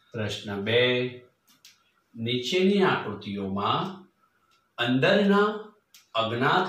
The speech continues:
ખૂણા એક્સનું માપ શોધો. પહેલી આકૃતિ આપણને આપવામાં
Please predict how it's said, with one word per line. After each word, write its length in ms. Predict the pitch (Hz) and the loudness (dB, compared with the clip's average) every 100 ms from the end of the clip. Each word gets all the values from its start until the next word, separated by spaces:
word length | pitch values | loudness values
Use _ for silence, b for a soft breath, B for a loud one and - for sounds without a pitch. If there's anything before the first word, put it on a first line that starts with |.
| - | -4
ખૂણા 380 | 123 107 104 107 - - _ _ _ _ _ - | -6 -4 -4 -6 -12 -20 _ _ _ _ _ -2
એક્સનું 500 | 151 151 - 135 120 101 | 0 0 -2 -4 -2 0
માપ 300 | 95 - - - - - | 0 0 0 -8 -12 -6
શોધો. 440 | 120 107 98 92 87 - _ _ _ _ _ _ _ _ _ _ _ _ _ _ _ | -2 -2 -2 -8 -10 -16 _ _ _ _ _ _ _ _ _ _ _ _ _ _ _
પહેલી 340 | 147 139 156 156 | 0 2 4 2
આકૃતિ 380 | 123 120 107 110 | 2 -2 -4 -4
આપણને 360 | 95 95 98 92 | -4 -4 -6 -8
આપવામાં 540 | - - 92 104 147 | -8 -8 -4 0 0